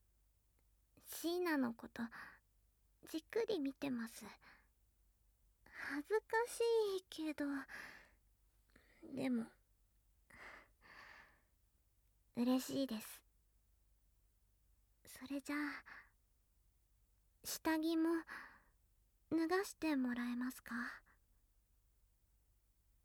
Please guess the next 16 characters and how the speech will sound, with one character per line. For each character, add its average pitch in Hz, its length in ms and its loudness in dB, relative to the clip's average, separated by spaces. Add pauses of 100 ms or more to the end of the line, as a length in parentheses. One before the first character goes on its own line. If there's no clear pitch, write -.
(120)
は 311 200 2
い。 320 120 0 (1300)
ブ 285 220 0
ラ 311 80 -2
は、 240 400 -4 (1300)
後 247 320 -4
ろ 254 140 2
の 262 180 2
ホ 269 180 -6
ッ 262 60 -12 (180)
ク 233 120 -8
を - 20 -6 (1160)
外 - 320 -10
し - 120 -12
て。 - 140 -14 (2750)
<laughs> - 1600 -14